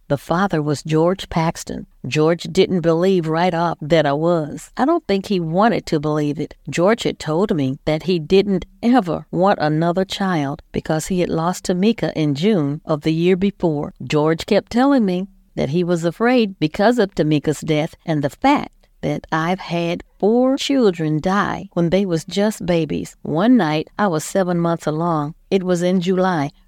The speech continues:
George and me was talking one night, and George told me that he just didn't want the baby.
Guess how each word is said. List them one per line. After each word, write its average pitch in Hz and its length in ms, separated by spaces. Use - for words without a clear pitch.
George 185 380
and 247 120
me 175 140
was 160 220
talking 175 520
one 147 200
night, 143 320
and 156 220
George 185 360
told 240 340
me 160 220
that 165 180
he 175 120
just 208 500
didn't 185 460
want 156 200
the 165 100
baby. 143 380